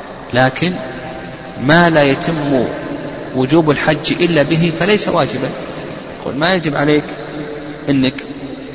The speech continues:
تبيع وتشتري وتجمع المال حتى تكون قادرا على الحج، هذا ليس واجبا عليك.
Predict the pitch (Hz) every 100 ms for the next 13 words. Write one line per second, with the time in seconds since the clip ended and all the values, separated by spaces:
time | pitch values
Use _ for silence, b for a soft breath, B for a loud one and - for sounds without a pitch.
0 | 127 127 - - - - - - - -
1 | - - - - - - - - - -
2 | 131 147 151 143 - - - - 120 147
3 | 147 - 147 156 143 - 143 143 139 151
4 | 135 147 160 160 - - - - - 165
5 | - 139 135 - 143 123 - 147 135 123
6 | 107 - - - - - - - 113 101
7 | 101 101 101 - -